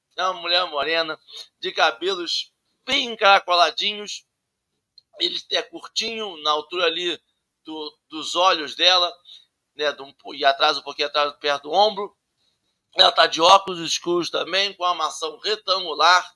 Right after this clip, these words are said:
O, ela tá com fone de ouvido preto, a armação dela é escura, preta. Ela tá com uma camisa branca. O fundo de tela dela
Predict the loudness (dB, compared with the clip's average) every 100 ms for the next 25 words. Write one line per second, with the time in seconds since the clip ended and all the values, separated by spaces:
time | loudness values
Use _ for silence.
0 | _ _ -20 -20 _ _ _ -12 -10 0
1 | 2 2 0 -2 -14 -2 2 2 2 -2
2 | -4 -12 -8 -4 -4 4 4 4 0 -2
3 | -4 -2 0 -2 -8 -8 -8 -8 -6 -6
4 | -6 -8 -12 _ _ -20 _ _ _ 0
5 | 0 -2 -2 -6 -6 -6 -8 0 0 2
6 | 0 0 -6 -12 -12 _ -16 -14 -14 -12
7 | -10 -8 -10 -6 2 4 4 2 0 -2
8 | -4 -8